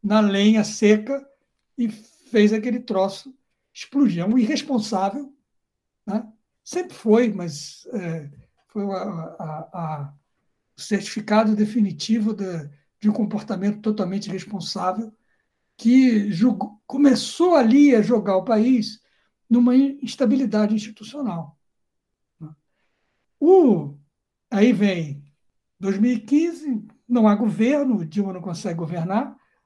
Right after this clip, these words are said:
porque desde havia uma, a crise econômica, ela tentando corrigir os rumos da economia, mas nada que se propunha, é, progredia no Congresso, porque havia uma verdadeira guerra o tempo todo contra,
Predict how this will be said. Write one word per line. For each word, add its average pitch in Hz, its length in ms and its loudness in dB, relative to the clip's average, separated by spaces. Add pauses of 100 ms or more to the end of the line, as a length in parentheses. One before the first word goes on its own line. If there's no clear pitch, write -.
(100)
porque 208 300 -6
desde 180 840 0 (1120)
havia 165 340 -2
uma, 165 340 -6 (260)
a 190 100 -6
crise 208 280 4
econômica, 254 800 -2 (480)
ela 185 240 0
tentando 208 640 0
corrigir 190 420 -4
os 165 80 -6
rumos 185 300 -2
da 190 80 -6
economia, 214 560 -2
mas 180 240 -2
nada 185 400 -2
que - 100 -20
se - 200 -14
propunha, 175 720 -4 (1120)
é, 165 480 -6 (400)
progredia 180 1000 0 (540)
no 190 140 -6
Congresso, 202 800 0
porque - 360 -12
havia 175 460 -4
uma 165 220 -4
verdadeira 165 520 -8
guerra 170 440 -4
o 143 80 -12
tempo 208 320 -6
todo 233 320 -2
contra, 143 520 -16